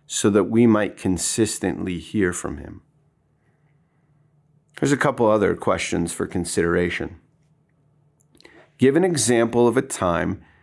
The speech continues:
that you felt God spoke directly to you through someone else. How can we experience this reality more as a community? What keeps you from sharing with others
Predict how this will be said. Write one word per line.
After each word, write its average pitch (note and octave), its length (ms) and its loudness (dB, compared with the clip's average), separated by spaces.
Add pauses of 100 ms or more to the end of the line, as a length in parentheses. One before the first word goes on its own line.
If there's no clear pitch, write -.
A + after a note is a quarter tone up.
(180)
that G2 180 2
you G#2+ 240 4
felt C3 580 0
God G2 320 0
spoke G2+ 560 0
directly G#2 720 2
to C3 160 0
you E2 480 0 (440)
through F#2 280 0
someone E2+ 420 -2
else. - 440 -10 (1700)
How C3 180 -2
can C#3 260 4
we C3 260 8
experience G#2+ 760 2
this - 260 -2
reality F#2+ 480 2
more F#2 380 4
as E2+ 180 -2
a F2 40 -12
community? F#2+ 600 0 (1900)
What C3 360 0
keeps - 500 0
you A2 500 4
from G2 240 2
sharing G#2+ 520 2
with F2+ 160 2
others E2+ 560 -2